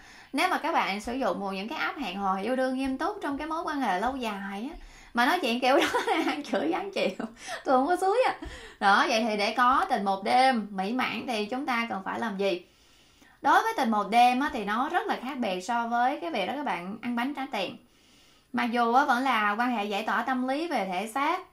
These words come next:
nhưng mà, ờ, không phải là bạn gặp bạn tình là lao vào hùng hục được. Đó, các bạn cần phải có cái sự âu yếm, tôn trọng và đặt cái tình cảm của đối phương khi mà yêu. Về cái bản chất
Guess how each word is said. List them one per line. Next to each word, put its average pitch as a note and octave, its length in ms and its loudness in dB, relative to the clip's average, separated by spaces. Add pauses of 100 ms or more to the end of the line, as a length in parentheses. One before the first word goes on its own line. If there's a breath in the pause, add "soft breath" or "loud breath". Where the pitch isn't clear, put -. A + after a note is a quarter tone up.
nhưng D4+ 180 -4
mà, G#3 280 0 (320 loud breath)
ờ, G#3+ 380 0
không E4+ 140 -2
phải A#3 260 0
là C4 340 2
bạn G#3 380 -2
gặp A3+ 200 0
bạn A3 160 -2
tình A3+ 160 0
là G#3+ 120 0
lao C4+ 280 0
vào G#3+ 240 0
hùng F#3+ 160 -4
hục F#3+ 240 -6
được. F#3 280 -6 (280 soft breath)
Đó, B3 100 0
các F4 120 -2
bạn G#3 160 0
cần G#3 160 -2
phải A3 120 -2
có A#3+ 240 0
cái F#4+ 100 -6
sự G3+ 140 -6
âu A3+ 200 0
yếm, C4+ 280 -6 (120)
tôn C4 200 -4
trọng G#3 400 -6
và G3 340 -2 (260 loud breath)
đặt B3 300 0
cái F4 140 -6
tình B3 140 -2
cảm G#3 240 -4
của A#3+ 120 -8
đối C#4+ 240 -4
phương C#4 320 -4
khi B3+ 140 -6
mà F#3 300 -4
yêu. C4+ 280 -4 (640 soft breath)
Về C4 120 6
cái F4+ 100 4
bản B3 220 2
chất E4+ 220 0